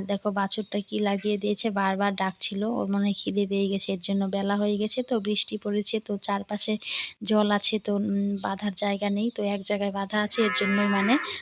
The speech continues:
ডাকাডাকি শুরু করে দিয়েছে। আর চারদিকে বাগান, কোথায় বা বাঁধবে নিয়ে, বাঁধারও জায়গা নেই। তো যেই সামনেটা বাঁধা হতো ওখানটায় যে ভুট্টা রেখেছিল, ওখানটায় ঘাসগুলো নষ্ট হয়ে গেছে, তো ওখানেও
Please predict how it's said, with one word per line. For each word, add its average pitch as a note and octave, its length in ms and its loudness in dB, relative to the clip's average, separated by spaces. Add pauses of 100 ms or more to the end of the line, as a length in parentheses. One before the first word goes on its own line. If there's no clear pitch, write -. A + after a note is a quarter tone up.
(120)
ডাকাডাকি G3 540 0
শুরু F#3+ 220 -4
করে F#3+ 180 0
দিয়েছে। F#3+ 400 0 (1700)
আর G#3 220 2
চারদিকে G3+ 440 2 (100)
বাগান, G3 260 4 (120)
কোথায় G3+ 340 0
বা G3 180 -2
বাঁধবে F#3+ 300 -2 (100)
নিয়ে, G#3 160 0 (220)
বাঁধারও G3 380 -2 (100)
জায়গা G3 280 2
নেই। A#3 120 4 (140)
তো - 80 -4 (120)
যেই G3+ 160 4 (200)
সামনেটা G3+ 600 0 (260)
বাঁধা G3 280 0
হতো G#3 200 0
ওখানটায় G3+ 480 0
যে G#3 140 2
ভুট্টা G#3 340 -2
রেখেছিল, G#3 380 -2 (120)
ওখানটায় G3+ 440 -2
ঘাসগুলো G3 400 0 (120)
নষ্ট G3 200 0 (100)
হয়ে G#3 180 2
গেছে, G3+ 220 0 (460)
তো - 140 -10
ওখানেও G3+ 300 -2